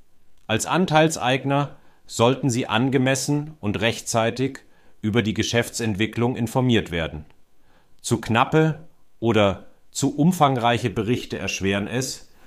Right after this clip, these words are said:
die Leistung und das Potenzial des Unternehmens zu verstehen. Unersetzlicher Chef. Ein Geschäftsführer, der sich und von anderen als unersetzlich betrachtet wird,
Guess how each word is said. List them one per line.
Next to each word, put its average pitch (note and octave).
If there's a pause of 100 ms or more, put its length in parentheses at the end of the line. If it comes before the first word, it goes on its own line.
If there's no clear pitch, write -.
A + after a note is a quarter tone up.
(220)
die G#2
Leistung C3
und A2
das G#2+
Potenzial F#2+
des G2+
Unternehmens G#2
zu -
verstehen. D2+ (680)
Unersetzlicher A2
Chef. - (760)
Ein G#2+
Geschäftsführer, D3+ (420)
der A#2+
sich D#3+ (320)
und B2+
von B2+
anderen C#3+
als G#2+
unersetzlich A#2+
betrachtet -
wird, F2+